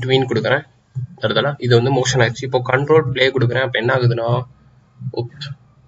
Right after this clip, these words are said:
ஆ, ஆக்சுவலா மூவ் ஆயிட்டு இருக்கு.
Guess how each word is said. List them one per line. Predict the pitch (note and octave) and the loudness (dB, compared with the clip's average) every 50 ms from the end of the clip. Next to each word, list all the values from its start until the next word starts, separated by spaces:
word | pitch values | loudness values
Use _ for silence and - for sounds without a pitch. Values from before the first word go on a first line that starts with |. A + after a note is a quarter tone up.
| _ - - - - - _ - - - - - _ _ _ _ _ _ _ _ - | _ -18 -16 -16 -16 -18 _ -16 -16 -16 -18 -20 _ _ _ _ _ _ _ _ 0
ஆ, | A2+ A#2 A#2 A#2 A#2 A#2 | 2 2 4 4 2 2
ஆக்சுவலா | A#2 - - - - C3 B2 B2 A#2+ | 0 -2 -8 -6 -2 0 2 4 4
மூவ் | A#2+ A#2 A#2+ A#2+ | 4 4 4 2
ஆயிட்டு | A#2 A2 - - | 2 0 -2 -4
இருக்கு. | - - B2 A#2 B2+ | -6 -6 -6 -6 -8